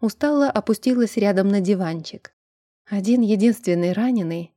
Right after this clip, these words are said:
потребовал от них таких усилий. А что дальше будет? Расторопная служанка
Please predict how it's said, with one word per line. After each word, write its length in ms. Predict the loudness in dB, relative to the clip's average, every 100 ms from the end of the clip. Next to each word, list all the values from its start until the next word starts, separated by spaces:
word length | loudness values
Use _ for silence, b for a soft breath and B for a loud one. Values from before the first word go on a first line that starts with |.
| _
потребовал 680 | -12 -8 -2 0 2 0 0 0
от 200 | 0 2
них 240 | 2 0
таких 460 | -4 -4 -6 -6 -4
усилий. 600 | -4 -4 -4 -4 -10 -16 _ _ _
А 100 | -12
что 180 | -4 0
дальше 440 | 2 0 -2 -8
будет? 420 | -8 -8 -10 _ _ _ _ _ _ _ _ _
Расторопная 640 | -4 -4 -2 0 0 0 -2
служанка 720 | -2 0 0 0 -2 -6